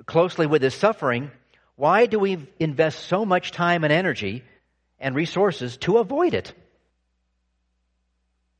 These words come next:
To make it easier to be the church? I don't know. It's just something to think about.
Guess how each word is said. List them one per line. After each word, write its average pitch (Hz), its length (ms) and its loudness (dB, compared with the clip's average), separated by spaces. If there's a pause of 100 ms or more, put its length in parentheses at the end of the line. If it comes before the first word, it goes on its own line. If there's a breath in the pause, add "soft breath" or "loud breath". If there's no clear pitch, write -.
(960)
To 156 80 -4
make 185 200 -2
it - 220 -4
easier 147 560 -2 (320)
to 127 80 -8
be 151 100 -2
the 160 100 -4
church? - 460 -14 (1400)
I 117 120 -2
don't 95 140 -8
know. 73 180 -18 (680)
It's 110 280 -16
just - 280 -8
something 95 320 -8
to 90 60 -14
think 87 240 -12
about. 80 300 -10